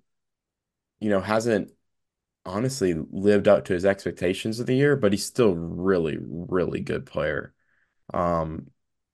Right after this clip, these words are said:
he's a great passer, almost four assists a game. And, you know, he's becoming more of the point guard, which started,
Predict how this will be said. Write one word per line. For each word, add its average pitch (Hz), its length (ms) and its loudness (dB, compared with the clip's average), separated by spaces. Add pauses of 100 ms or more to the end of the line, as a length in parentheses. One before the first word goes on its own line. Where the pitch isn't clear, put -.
(220)
he's 104 180 4
a 95 60 4
great 92 380 4
passer, 87 580 0
almost 92 300 0
four 90 180 2
assists 87 300 -2
a 90 40 0
game. 85 480 2 (800)
And, 95 380 2
you 92 80 0
know, 90 100 4
he's 95 220 2 (400)
becoming 101 400 2
more 98 180 4
of 92 80 2
the 85 80 -2
point 107 280 -2
guard, 85 380 2
which - 360 -8
started, 92 480 2